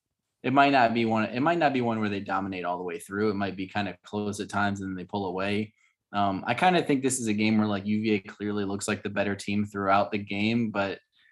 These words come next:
they're not really able to separate for a while, and then they eventually are able to kinda put Duke in some spots where they have to throw to win, and, and they're just not gonna, you know, I think if, if U V A gets them into clear passing situations, they can kind of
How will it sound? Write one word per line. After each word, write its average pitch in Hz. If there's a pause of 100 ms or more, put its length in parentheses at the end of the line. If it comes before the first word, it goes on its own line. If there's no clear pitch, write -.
(140)
they're 110
not 110
really 104
able 87
to 87
separate 95
for 107
a 104
while, 104
and 104
then 104
they 95
eventually 95
are 92
able 92
to 92
kinda 95
put 95
Duke 101
in 95 (420)
some 123
spots 135
where 120
they 110
have 107
to 98
throw 107
to 98
win, 98
and, 92
and 92
they're 98
just 98
not 92
gonna, 90 (720)
you 110
know, 87
I 101
think 113
if, 104
if 107
U 107
V 104
A 101
gets 104
them 104
into 98
clear 101
passing 95
situations, 95
they 98
can 92
kind 95
of 87